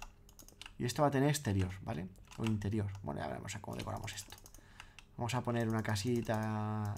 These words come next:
así. Yo tengo una casita. Bueno. Oye, Chincheto, he empezado hoy... Eh, bueno, empecé el lunes para, para los neófitos, pero he empezado hoy el puto CrossFit, Chincheto.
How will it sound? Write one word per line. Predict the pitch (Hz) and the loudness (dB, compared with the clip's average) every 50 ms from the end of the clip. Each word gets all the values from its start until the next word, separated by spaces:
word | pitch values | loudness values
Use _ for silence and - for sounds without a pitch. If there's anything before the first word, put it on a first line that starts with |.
| 101 | -4
así. | 113 107 - - 151 156 175 196 | -4 -4 -2 0 0 -2 -2 -4
Yo | 147 - 107 98 | -6 -6 -6 -2
tengo | - 113 110 113 117 113 117 | -2 -2 0 0 -2 -2 -2
una | 120 117 117 110 101 - - | -2 -2 -2 -4 -6 -8 -10
casita. | - 139 - - - 147 - - - - - - - - - - - - - - - - | -8 -8 -6 -6 -6 -8 -8 -10 -16 -18 -18 -20 -20 -20 -18 -16 -16 -16 -16 -14 -6 0
Bueno. | 123 120 104 98 - - - - - - - - - - - - - - - - - - - - - - - - - - - - - - - - - - - - - - - - - - - - | 2 2 2 2 0 -6 -14 -18 -20 -20 -20 -20 -20 -20 -20 -20 -20 -20 -20 -20 -20 -20 -20 -20 -20 -20 -18 -18 -16 -16 -16 -18 -18 -20 -20 -20 -20 -20 -20 -20 -20 -20 -20 -20 -20 -20 -4 2
Oye, | - 135 135 | 6 6 8
Chincheto, | - 139 131 - 147 127 131 113 110 110 - - - - - - | 8 8 10 10 10 10 10 8 8 6 4 -6 -14 -14 -2 6
he | - 139 | 10 10
empezado | 147 147 147 165 147 147 156 143 139 135 127 | 12 12 12 10 10 12 12 12 12 12 12
hoy... | 131 139 160 175 196 202 - - - - - - | 12 12 12 10 6 2 -4 -10 -18 -16 -6 0
Eh, | 127 120 113 110 110 107 107 107 | 4 6 6 8 8 6 6 8
bueno, | 143 143 120 101 98 98 - - | 8 8 8 8 6 4 0 0
empecé | 120 110 104 110 98 156 | 0 2 4 6 8 10
el | 143 | 10
lunes | 127 139 156 165 190 240 269 - - - - - - - - - - - | 10 10 10 10 8 6 4 0 -6 -10 -14 -18 -20 -20 -20 -14 0 6
para, | 120 117 110 110 110 107 104 107 110 107 | 6 8 10 10 8 8 6 4 2 4
para | - 117 107 110 | 6 6 8 8
los | 113 110 101 98 - - | 6 4 4 2 2 2
neófitos, | 120 117 120 123 - 151 143 - 190 | 4 4 4 6 6 4 4 4 6
pero | - 123 | 6 6
he | 120 | 6
empezado | 113 120 123 123 123 - - | 6 4 4 2 0 0 4
hoy | - 151 156 214 262 - - - - - - - - - | 6 6 6 6 4 -2 -10 -18 -20 -20 -20 -20 -8 -2
el | - 123 113 | 0 0 2
puto | 98 - - 123 113 127 113 | 0 0 0 2 4 4 4
CrossFit, | 104 110 107 101 - 107 98 98 | 4 4 2 2 0 -2 -4 -4
Chincheto. | - 110 101 113 107 - - | -4 -4 -4 -4 -6 -8 -10